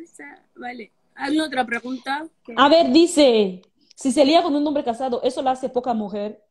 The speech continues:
Speaker 2: ¿Tú, tú qué piensas? ¿Qué pone Lu?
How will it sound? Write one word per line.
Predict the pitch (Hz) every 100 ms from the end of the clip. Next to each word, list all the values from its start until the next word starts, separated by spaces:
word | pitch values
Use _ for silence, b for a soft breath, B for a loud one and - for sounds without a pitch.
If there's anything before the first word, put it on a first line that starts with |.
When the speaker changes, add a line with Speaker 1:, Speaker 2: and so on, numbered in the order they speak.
| _
Speaker 2:
¿Tú, | - 427 -
tú | 415
qué | 415
piensas? | 320 320 262 214 - - _ _ _ _ _ _ _ _ _ _ _ _ _ _ _ _ _ _ _ _ _ _ -
¿Qué | 339
pone | 349 330 349
Lu? | 302 330 359